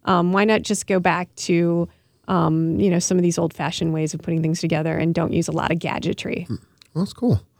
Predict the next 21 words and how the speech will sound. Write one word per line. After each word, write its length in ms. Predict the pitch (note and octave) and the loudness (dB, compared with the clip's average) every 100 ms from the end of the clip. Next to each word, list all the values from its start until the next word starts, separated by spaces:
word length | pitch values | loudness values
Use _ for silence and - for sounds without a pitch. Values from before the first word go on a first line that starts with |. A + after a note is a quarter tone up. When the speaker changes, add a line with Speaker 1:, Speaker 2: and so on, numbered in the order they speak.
| _ - - - - - - C#3 | _ -20 -20 -20 -20 -20 -4 4
Speaker 2:
Um, 640 | C3+ A#2+ A2+ G2 E2+ E2 _ _ _ - C3+ | 6 6 6 2 -2 -8 _ _ _ -2 4
my 100 | D#3+ | 4
next 200 | F#3+ D3+ | 4 4
one, 220 | A#2+ A2 G#2 | 4 4 4
um, 140 | B2 | 2
I'm 100 | B2+ | 4
all 120 | F#3 G#3+ | 4 6
about 320 | E3+ C3+ - | 6 4 2
cookbooks 580 | D#3+ D3+ C3 A#2+ - - | -2 0 2 0 -2 2
that, 220 | A2+ G2 _ | 2 2 _
to 140 | A#2 G#2+ | 2 4
help 300 | A2+ A#2+ A#2+ | 4 0 2
you 320 | A2 G2+ D2+ G#2 | 4 4 2 2
understand 840 | G#2+ F#2+ - G2 F#2 F2 E2+ C#2+ - _ _ | 2 2 2 4 4 4 0 -4 -12 _ _
how 180 | G2 B2+ | 0 4
to 100 | A2 | 4
create 260 | - G#2+ F#2 | 2 0 0
your 100 | - | -2
own 220 | G2 G2 | 0 0
recipes. 600 | D#2 - - - - - - _ _ _ _ _ - _ _ - | 0 -6 -14 -20 -20 -20 -20 _ _ _ _ _ -20 _ _ 0
Um, 360 | F#2 D#2+ D#2 | 2 2 0